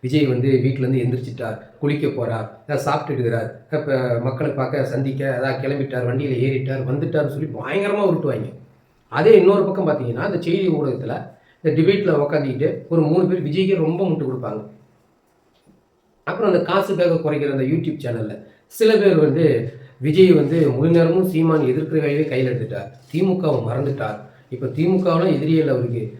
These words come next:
விஜய் மட்டும்தான் எதிரி. என்னைக்கு வந்து ஸ்டாலினை போய் சீமான் பார்த்தாரோ அன்னைக்கே பணம் கை மாறியது, அன்றிலிருந்து விஜய் பயங்கரமா எதிர்க்கிறார்"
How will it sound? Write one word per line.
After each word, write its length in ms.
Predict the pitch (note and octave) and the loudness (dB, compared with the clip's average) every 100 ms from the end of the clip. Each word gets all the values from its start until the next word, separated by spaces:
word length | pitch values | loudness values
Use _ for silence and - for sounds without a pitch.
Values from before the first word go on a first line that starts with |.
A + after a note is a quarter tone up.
| - - | -18 -10
விஜய் 240 | B2+ F3+ | 0 2
மட்டும்தான் 380 | D#3+ D3+ D#3 E3 | 2 2 2 2
எதிரி. 340 | C3+ B2+ - | 2 -2 -2
என்னைக்கு 340 | A#2+ E3 F3+ F#3 | -2 -2 0 2
வந்து 240 | E3+ F3 | 2 2
ஸ்டாலினை 520 | E3+ D3 D#3 D#3+ D#3 | -2 -2 -2 0 0
போய் 220 | D#3 E3 | 0 0
சீமான் 420 | E3+ D#3 D#3+ D3+ D3 | 0 0 -2 -2 -4
பார்த்தாரோ 400 | D#3 D3+ - - - - | -2 -2 -2 -6 -14 -10
அன்னைக்கே 400 | A#2 F#3 F#3 F3+ | -2 2 2 2
பணம் 260 | D3+ D#3+ E3 | 0 0 -2
கை 180 | D3+ | -2
மாறியது, 560 | D3+ C3+ B2 A2+ - - - - | 0 0 -2 -4 -8 -12 -20 -6
அன்றிலிருந்து 500 | C#3 F#3 F#3 F#3 F3+ | -2 0 0 0 -2
விஜய் 300 | D3+ F#3 A#2+ | -2 -2 -2
பயங்கரமா 400 | A#2+ D#3+ E3 E3 | -2 -2 0 0
எதிர்க்கிறார்" 540 | C3+ C3+ C3 B2+ | 0 -2 -4 -4